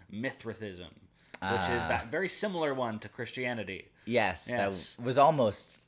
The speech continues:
Speaker 2: what we had today,
Speaker 1: Yeah.
Speaker 2: right?
Speaker 1: And it would have been, instead of Jesus, Mithras.
Speaker 2: Mm.
Speaker 1: Yeah.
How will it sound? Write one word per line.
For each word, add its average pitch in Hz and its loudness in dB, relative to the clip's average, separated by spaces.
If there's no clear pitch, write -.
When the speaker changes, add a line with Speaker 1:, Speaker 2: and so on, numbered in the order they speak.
Speaker 2:
what 104 2
we 95 0
had 90 -2
today, 69 -8
Speaker 1:
Yeah. 139 4
Speaker 2:
right? 120 2
Speaker 1:
And 131 -8
it 135 -6
would 139 -2
have 143 -2
been, 139 -2
instead 135 -6
of 135 -8
Jesus, 196 -6
Mithras. - -10
Speaker 2:
Mm. 76 -6
Speaker 1:
Yeah. 101 -8